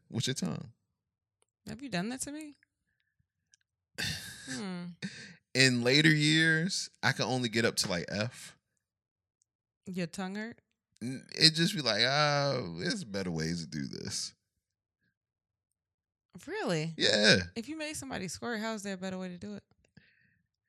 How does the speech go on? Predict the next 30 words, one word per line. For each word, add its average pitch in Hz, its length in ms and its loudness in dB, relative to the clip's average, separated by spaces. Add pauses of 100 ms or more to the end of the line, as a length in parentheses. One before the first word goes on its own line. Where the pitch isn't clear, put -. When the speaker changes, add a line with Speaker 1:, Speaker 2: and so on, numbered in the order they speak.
(920)
Speaker 1:
It's 208 520 4
other 202 180 10
things 202 280 8
you 208 60 6
can 202 140 8
do. 214 380 10
Speaker 2:
Like 220 160 -6
what? - 220 -6 (1700)
Speaker 1:
Eat 185 200 6
the 175 60 2
box. 196 680 -6 (960)
Speaker 2:
Yeah. 156 280 -2 (160)
Isn't 220 160 -4
that 240 120 -4
kinda 226 180 -2
what 226 140 -6
you 233 80 -8
were 220 40 -6
just 208 160 -8
talking 240 200 -6
about? 339 160 -16 (120)
Speaker 1:
D-, 151 220 -8 (1300)
uh, - 160 0
what 311 180 10
are 311 40 12
Speaker 2:
Hmm. 262 60 10
Speaker 1:
you 226 120 10
trying 165 260 12
to 135 60 8
say? 98 300 8